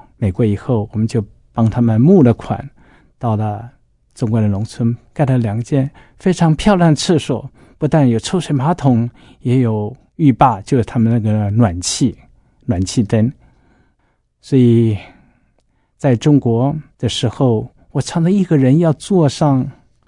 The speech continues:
二三四个钟头的火车，所以我就想起了一首歌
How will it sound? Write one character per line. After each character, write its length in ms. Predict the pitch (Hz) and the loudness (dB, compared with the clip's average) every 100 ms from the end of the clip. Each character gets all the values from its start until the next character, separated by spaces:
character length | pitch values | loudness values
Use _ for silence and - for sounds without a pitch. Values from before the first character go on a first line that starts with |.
| _ | _
二 140 | 196 170 | 2 4
三 180 | 185 | 4
四 180 | 170 - | 2 2
个 140 | 156 120 | 2 2
钟 180 | 151 | 0
头 140 | 127 123 | 0 -2
的 80 | 110 | -4
火 220 | 110 104 | -8 -12
车， 300 | - 127 131 - _ _ _ _ _ _ | -10 -8 -8 -12 _ _ _ _ _ _
所 160 | 180 | 2
以 20 | |
我 100 | 165 151 | 4 4
就 120 | 202 | 2
想 240 | - 175 | 2 2
起 160 | 165 147 | 2 2
了 60 | |
一 80 | 151 | 2
首 200 | - 123 | 0 -4
歌 360 | - 151 147 | -2 -2 -2